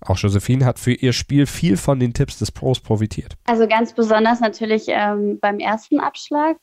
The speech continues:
Speaker 2: Der ist ja doch schon auch ein bisschen maßgebend, wie das weitere Spiel dann verläuft. Und da stand er dann ab und zu an der Seite und hat halt geschaut,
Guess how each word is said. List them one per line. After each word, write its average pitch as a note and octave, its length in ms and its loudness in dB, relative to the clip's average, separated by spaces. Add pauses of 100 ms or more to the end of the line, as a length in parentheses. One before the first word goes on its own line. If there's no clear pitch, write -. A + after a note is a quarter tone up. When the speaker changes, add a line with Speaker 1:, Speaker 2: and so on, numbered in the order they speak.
(320)
Speaker 2:
Der G#3 160 2
ist G#3 140 -8
ja G#3 60 2
doch A3 160 -4
schon - 200 -6
auch G#3+ 180 -2
ein A#3 100 0
bisschen A3 360 -6
maßgebend, A#3+ 600 -2
wie A3 80 2
das G#3 180 -2
weitere G3+ 320 -4
Spiel A3 280 0
dann G3+ 160 0
verläuft. G3+ 540 0 (380)
Und G#3+ 180 -4
da G#3 200 0
stand G#3 240 -4
er G#3+ 140 -4
dann G3+ 80 -6
ab - 180 -6
und G3+ 140 -12
zu G#3 100 -6
an G3 100 -4
der G3+ 120 -4
Seite G3 480 -4
und F#3 160 -4
hat F#3+ 80 -8
halt F#3 140 -6
geschaut, F#3+ 440 -2